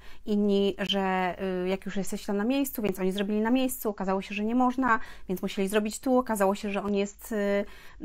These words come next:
m, ma wynik pozytywny, że jest, e, chory na celebrytę, który dzisiaj jest na świecie, e, no i on został na drugim końcu świata, ona musiała przylecieć, bo ma, e, małe dziecko.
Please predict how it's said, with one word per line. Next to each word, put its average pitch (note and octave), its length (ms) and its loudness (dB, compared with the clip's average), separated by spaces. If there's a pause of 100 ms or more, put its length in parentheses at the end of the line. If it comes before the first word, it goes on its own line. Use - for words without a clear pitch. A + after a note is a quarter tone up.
(220)
m, G#3 80 2
ma F#3 300 6
wynik F#3+ 400 0
pozytywny, B3 760 2
że G#3+ 140 -2
jest, F#3 440 -2
e, F#3 380 0
chory F#3 280 -2
na F#3+ 100 0
celebrytę, A3+ 480 2
który B3 300 -2
dzisiaj A#3 300 -4
jest - 240 -6
na A3+ 120 -4
świecie, A3+ 580 -2 (400)
e, G3+ 260 6
no G#3 140 2
i G#3 320 -2
on G3+ 140 -2
został G3+ 240 -2
na G3 80 2
drugim F#3+ 200 0
końcu F#3 240 -4
świata, G3 220 -2
ona F#3+ 100 0
musiała G3 180 -2
przylecieć, F#3+ 420 -4
bo F3+ 100 -2
ma, F3+ 320 0
e, F3+ 220 -2
małe F3+ 200 0
dziecko. F3 420 -6